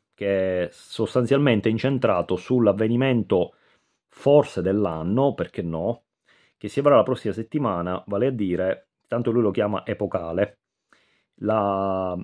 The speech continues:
la pubblicazione sul prossimo Topolino della storia, eh, del crossover tra, eh, Paperone e il mondo Marvel, che è stata recentemente edita negli Stati Uniti, ed è una collaborazione italo-statunitense, appunto, e quindi nel prossimo numero troveremo questa storia,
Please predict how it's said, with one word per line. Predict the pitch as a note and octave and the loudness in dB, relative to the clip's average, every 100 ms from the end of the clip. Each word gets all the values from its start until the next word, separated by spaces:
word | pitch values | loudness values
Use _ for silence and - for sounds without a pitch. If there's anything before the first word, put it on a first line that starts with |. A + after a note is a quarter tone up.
| - | -6
la | A2 | -4
pubblicazione | A#2+ A#2+ C#3 C3 C#3 G#2 | -2 0 0 2 2 2
sul | - C3+ | 2 -2
prossimo | - B2 - G2+ | 2 0 2 -2
Topolino | A#2+ C3 D3+ G#2+ F#2+ | -2 2 2 4 0
della | F#2 G2 | 0 0
storia, | - - C3+ A2+ G2 F2 E2+ | -2 0 4 4 6 2 2
eh, | G2 F#2 F2 | -4 -14 -6
del | G2+ | -6
crossover | - A2 - B2 G2+ F#2+ | -4 -4 4 4 4 0
tra, | - G2+ F#2 - | -2 -4 -4 -8
eh, | E2+ E2+ E2+ E2+ | -12 -8 -8 -6
Paperone | G2+ A2 A#2 A2+ F#2 F2 | -4 0 2 2 0 -4
e | - | -6
il | G2 | -4
mondo | G#2+ C#3 | 0 2
Marvel, | C#3+ F2 E2+ F#2 F#2 F2+ F2 | 2 0 -2 -2 0 -2 -4
che | G#2 F#2 F2+ | -4 -4 -4
è | E2+ | -6
stata | - G#2+ G#2 F#2 F2 - _ _ _ | -2 -2 0 0 -2 -6 _ _ _
recentemente | F#2 G2 G2+ F#2+ G#2+ A#2+ G#2 A#2 | -12 -6 -6 -4 -4 -4 -2 -2
edita | A2+ G2+ | -2 -6
negli | F#2 F#2+ | -6 -6
Stati | - B2+ | -2 0
Uniti, | D#3+ A2+ F#2+ A2 A2 - _ _ _ _ _ | 2 0 -2 -2 -4 -6 _ _ _ _ _
ed | A#2+ | -4
è | C#3 | -2
una | B2 | 0
collaborazione | A2+ A2+ B2+ C3+ - A#2+ A2 | 0 2 0 0 2 2 2
italo-statunitense, | - C3+ B2 G#2 G2+ - - G2+ F2 G#2 F2 E2+ E2+ F#2 | -2 2 4 6 4 2 -8 -8 -4 -4 -2 -6 -6 -6
appunto, | E2+ - F2 F2 G2 | -8 -8 -10 -8 -6
e | C3+ | -6
quindi | C3 C3 | 0 2
nel | A2 | 2
prossimo | C3 B2 D3+ E3 | 0 0 0 2
numero | D3 A2+ | 4 4
troveremo | F#2 G#2 A2+ G2+ F#2 | 2 2 2 2 0
questa | A#2+ - | 0 0
storia, | C3 - G2 G#2 A#2+ G#2+ F2 | -6 2 4 6 4 4 0